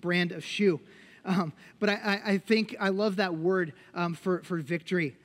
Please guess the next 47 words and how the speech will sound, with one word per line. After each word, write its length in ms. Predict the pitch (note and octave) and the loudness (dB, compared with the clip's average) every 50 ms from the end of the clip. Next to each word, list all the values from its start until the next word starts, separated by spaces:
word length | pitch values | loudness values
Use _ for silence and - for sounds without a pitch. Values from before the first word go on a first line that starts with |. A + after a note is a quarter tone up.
| - - | -14 -4
And 80 | - F#3 | -2 -2
I 40 | F#3 | 2
think 220 | - A#3 A#3 - | 2 2 2 4
we 120 | A3 A#3 G#3 | 4 4 4
as 100 | F#3 - | 4 2
followers 400 | - G#3+ G3 G#3 G#3+ G#3+ F#3+ E3+ | 0 0 2 4 4 2 2 0
of 80 | F3 | -2
Jesus, 400 | D#3+ - G3+ G3+ F#3+ F3 C#3+ - - - - - | -2 -2 0 0 -2 -4 -6 -12 -16 -18 -8 -4
we 120 | G3 G#3+ | -4 -2
can 140 | F#3+ B3+ A#3 | 0 0 0
at 100 | G#3 E3+ | 0 0
times 300 | - G#3 G3+ G#3 G3+ - | 0 0 0 0 -2 -4
find 200 | - G#3 G3 G3+ | -2 -2 0 0
ourselves 320 | G#3+ G3 - A3 G#3 F#3 | 0 -2 0 -2 -2 -2
being 220 | - G#3 G3 F3 E3 | -2 -2 -2 -2 -4
passive 640 | - - - F#3+ F#3 F#3 F#3+ - - F#3 E3 C#3+ - - - - - - - - - | -6 -4 -2 0 0 0 0 0 -2 -2 -2 -4 -8 -18 -20 -20 -20 -20 -20 -14 -6
in 140 | - G3+ F#3+ | -2 0 0
the 80 | F#3 F3+ | 0 0
face 300 | D#3 - F#3+ F#3 F#3 - | 2 2 2 2 2 0
of 100 | F#3+ F3 | -2 -4
evil, 380 | - G3+ F#3 F3 D#3 C#3+ A#2 - - - - - - - | -2 -2 -2 -2 -2 -4 -8 -12 -18 -20 -20 -20 -20 -12
in 140 | - F3+ F#3 | -6 -2 -2
the 80 | F3+ D#3+ | -2 -2
face 400 | - - G3 F#3+ G3 F#3+ - - | 0 2 4 4 4 2 0 -4
of, 220 | G3+ F3+ E3+ E3+ - | -4 -4 -4 -4 -4
of 160 | G3 E3+ E3 | -6 -8 -6
evil 300 | - A3 G3 F#3+ F#3+ F3+ | -2 -2 0 0 0 0
people. 500 | - - - F#3 F3+ - F3 D#3 C3+ - - - - - _ _ _ _ _ _ - | -2 -4 -6 -6 -4 -4 -4 -6 -6 -8 -14 -20 -20 -20 _ _ _ _ _ _ 0
But 140 | G3+ G3 D#3 | 0 0 2
John 320 | - F#3+ G3 G3+ G#3+ G#3+ | 2 2 2 2 2 0
recalls 420 | G#3+ G3+ - G#3 G#3 G3 F#3 D#3+ | -2 -2 -2 0 0 0 0 -2
Jesus' 460 | - - F#3+ G3+ G3+ - - F#3+ D3+ E3+ | -2 -2 -2 -2 -2 -2 -6 -8 -6 -2
words 260 | E3 F#3 G3 F#3 - | 0 0 0 0 0
from 140 | - F3+ D#3+ | -2 -4 -2
John 260 | - F#3+ F#3 F3 E3 | 0 0 0 -2 -2
sixteen 460 | - - G3+ E3+ - - G#3+ F#3+ F3 | -4 -4 -4 -4 -2 -2 -2 -2 0
thirty-three 500 | - G3+ F#3+ F#3 F3+ - - F#3 F#3+ G3 | 0 0 0 0 -2 -4 -4 -2 -2 -2
when 140 | F#3 F3 E3+ | -2 -2 -4
Jesus 280 | D3+ F3+ G3 F#3+ F3+ | -4 -4 -4 -4 -2
said, 200 | - G#3 G3 F3 | -2 0 0 0
"In 160 | F3 F#3+ F#3+ G3+ | 0 0 2 2
this 180 | A3+ G#3+ - | 2 0 2
world 220 | G3+ G3+ G#3 F#3+ E3+ | 2 2 2 2 0
you 140 | E3+ F#3 | -2 -4
will 240 | E3+ D#3+ F3 G3+ G3+ | 0 2 2 2 2
have 180 | F#3+ G3+ F#3+ F3+ | 2 0 -2 -2
tribulation, 680 | - G#3 F#3 F#3+ F3 E3+ D#3+ E3 D3+ - E3+ D#3 D3 | -4 -6 -4 -4 -2 -2 -2 -2 -2 -4 -6 -8 -8